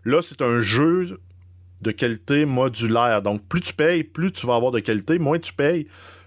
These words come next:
plus tu vas avoir une version strip down, mais pour des éléments qui sont pas importants, mais qu'on prend pour acquis. Si on, ju-, juste pour mettre en contexte, là, on a le jeu, l'édition de standard, c'est le jeu de base. Ça, ça va. Pour ceux qui vont précommander, ils vont avoir le Start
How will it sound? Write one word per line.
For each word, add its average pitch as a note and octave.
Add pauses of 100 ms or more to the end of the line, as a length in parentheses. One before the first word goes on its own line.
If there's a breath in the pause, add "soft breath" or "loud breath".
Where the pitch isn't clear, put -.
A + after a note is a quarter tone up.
plus F#3
tu C#3
vas C3+
avoir C#3
une B2+
version D3
strip D3+
down, D3
mais A#2+
pour B2+
des A#2
éléments C#3
qui -
sont D3+ (600 soft breath)
pas F#3
importants, G#3
mais G3+
qu'on C#3
prend G#3
pour C#3
acquis. C#3 (400 loud breath)
Si -
on, C3
ju-, C3+
juste A#2
pour C#3+
mettre D3
en C3+
contexte, C3+
là, C#3
on C3+
a D3
le D3
jeu, D3+
l'édition E3+
de A#2+
standard, C3+
c'est E3+
le D#3+
jeu C3+
de A#2+
base. - (680 soft breath)
Ça, A#2+
ça G#2+
va. E2+ (380 loud breath)
Pour D#3+
ceux C4
qui E3
vont D#3
précommander, E3+
ils D#3+
vont C#3
avoir D3+
le B2+
Start G#3